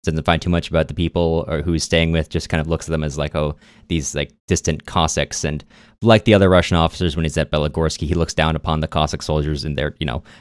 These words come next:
they make fun of them to their face. And when they believe that some of them have gone over to Pugachev, they, they find one man who's been delivering notes, and they are getting ready to torture him.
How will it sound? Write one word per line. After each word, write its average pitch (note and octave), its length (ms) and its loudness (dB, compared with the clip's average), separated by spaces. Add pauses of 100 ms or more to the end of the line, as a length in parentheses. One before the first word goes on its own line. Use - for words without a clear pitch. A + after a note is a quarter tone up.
they A2+ 80 4
make G#2 200 6
fun G2+ 100 4
of F#2 80 6
them E2+ 120 4
to F2+ 80 0
their D2+ 160 -2
face. F#2 500 6
And D2+ 200 -2 (360)
when F2+ 60 0
they E2+ 100 4
believe E2+ 300 -2
that E2 160 -6
some E2 100 0
of D#2+ 60 0
them D#2 80 -2
have D2+ 100 -10
gone E2+ 140 -2
over D#2+ 160 -2
to D2 80 -4
Pugachev, D#2 560 0
they, C#2+ 260 -2
they D2 140 -2
find D#2 500 0 (380)
one E2+ 160 2
man D#2+ 140 4
who's D#2+ 120 2
been D#2+ 160 0
delivering D#2 340 0
notes, D#2 320 0
and D#2 80 -2
they D2 120 2
are D2+ 80 -2
getting D#2 240 0
ready D#2 180 2
to C#2+ 80 -8
torture D#2+ 380 -2
him. D#2 340 0